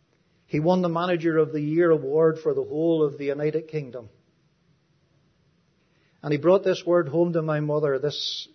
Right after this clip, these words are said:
day. He said, "Look, you and I have been invited to go over to Manchester where we're going to be presented with this Manager of the Year award for the whole company." And I tell you, if my father was conservative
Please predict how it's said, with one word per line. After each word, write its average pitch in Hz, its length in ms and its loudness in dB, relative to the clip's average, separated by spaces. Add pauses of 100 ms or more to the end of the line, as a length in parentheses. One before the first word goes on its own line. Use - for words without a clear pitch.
day. 143 280 2
He 139 120 -4
said, 143 240 -4
"Look, 156 240 2
you 160 120 4
and 151 80 0
I 156 180 0
have 151 120 2
been 147 160 -4
invited 143 500 -2
to 147 60 -6
go 135 200 0
over 151 200 4
to 139 100 -4
Manchester 156 760 -4
where 139 480 0 (1300)
we're 127 80 -4
going 156 220 2
to 160 60 4
be 151 140 -2
presented 151 640 -4
with 139 180 -2 (100)
this 147 280 -4
Manager 147 480 0
of 135 140 2
the 135 100 -4
Year 147 240 2
award 151 500 0
for 135 100 -6
the 123 120 -4
whole 151 200 -4
company." 139 420 -16 (2750)
And 143 120 -6
I 160 80 0
tell 175 280 0
you, 175 80 8
if 175 100 2
my 147 140 0
father 175 360 2
was 165 180 2
conservative 147 720 -4